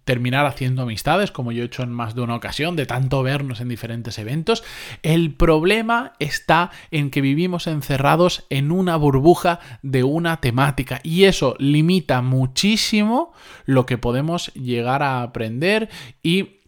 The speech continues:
eh, lo que podemos llegar a extraer de los eventos. Porque, por ejemplo, si tú te planteas, "Bueno, yo voy a eventos para conocer a gente", pero al final siempre vas a eventos de la misma temática, cuando ya conoces a una gran parte de la sala cada vez que vas a un evento. A mí me ha pasado.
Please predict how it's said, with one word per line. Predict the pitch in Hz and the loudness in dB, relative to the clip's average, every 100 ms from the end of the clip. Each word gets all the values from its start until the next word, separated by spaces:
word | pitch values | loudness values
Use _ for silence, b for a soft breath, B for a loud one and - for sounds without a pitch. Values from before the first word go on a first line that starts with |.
| _ _ _ - - _ | _ _ _ -20 -20 _
eh, | 123 110 | -12 -8
lo | 110 120 | -6 -6
que | 113 | -6
podemos | 135 143 170 | -4 -4 -2
llegar | 156 147 | -2 0
a | 156 | 0
extraer | - - 127 127 151 151 | -2 0 2 2 0 -4
de | 139 123 | -6 -4
los | 110 110 | -4 -4
eventos. | 123 135 135 107 - - | -2 -2 -2 -4 -10 -4
Porque, | - 156 170 - - | -2 0 -2 -6 -8
por | - 165 | -4 -2
ejemplo, | 240 196 113 | -2 -4 -6
si | - 147 | -8 -10
tú | - | -8
te | 175 | -8
planteas, | 160 123 110 92 76 90 | -4 -2 -2 -4 -8 -6
"Bueno, | - 139 | -4 0
yo | 180 | 2
voy | 202 185 | 2 2
a | 170 | 2
eventos | 185 180 175 - | 0 0 -4 -4
para | 147 131 | -4 -2
conocer | 131 110 - 151 | -2 -2 0 0
a | |
gente", | 120 113 104 95 - B 147 | 0 -2 -6 -8 -12 B -10
pero | - 160 | -2 -2
al | 156 | 0
final | 160 196 147 | -2 -2 -2
siempre | - 151 160 160 156 | -2 -2 0 -2 -2
vas | 151 | -2
a | 151 | 0
eventos | 160 196 151 110 | 0 -2 -2 -4
de | 120 | -2
la | 98 | -2
misma | 98 143 127 143 143 | 2 2 2 0 2
temática, | 170 202 226 220 202 202 247 B B B | 4 4 4 0 2 2 0 B B B
cuando | - 127 127 123 113 | 2 4 4 2 0
ya | 117 123 160 165 | 0 4 6 6
conoces | 170 160 160 160 | 4 2 0 0
a | 156 | 0
una | 151 151 | 0 2
gran | 147 147 | 4 4
parte | 147 170 - | 2 2 0
de | 127 | 0
la | 117 | 0
sala | 107 156 143 | -2 -4 -4
cada | 107 101 | -4 -6
vez | 131 | -6
que | - | -4
vas | 123 - | -4 -4
a | |
un | 131 | -2
evento. | 123 151 - | 0 0 2
A | 131 | 2
mí | 131 196 | 2 2
me | 220 | 0
ha | 147 | 0
pasado. | 123 - 185 180 | -2 0 0 0